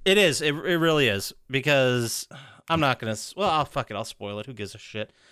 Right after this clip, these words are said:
So the end of the third season, basically all three of the kids make a move against the dad 'cause they think the dad is selling the company.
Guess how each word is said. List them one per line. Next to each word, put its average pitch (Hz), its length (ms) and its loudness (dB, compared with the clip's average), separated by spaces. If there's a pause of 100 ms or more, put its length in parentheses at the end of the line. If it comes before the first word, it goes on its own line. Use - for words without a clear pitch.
(200)
So 147 540 4
the 135 180 0
end 185 180 2
of 185 80 2
the 147 100 2
third 156 380 2
season, 117 460 2
basically 131 580 2
all 131 220 2
three 131 240 0
of 117 60 2
the 113 60 0
kids 117 380 0
make 113 220 0
a 117 40 0
move 110 300 0
against 107 340 -2
the 101 100 -4
dad 95 440 -2 (560)
'cause 113 180 -2
they 113 120 0
think 117 240 0
the 107 100 -4
dad 104 300 2
is 98 100 0
selling 110 360 2
the 98 80 -4
company. 131 540 0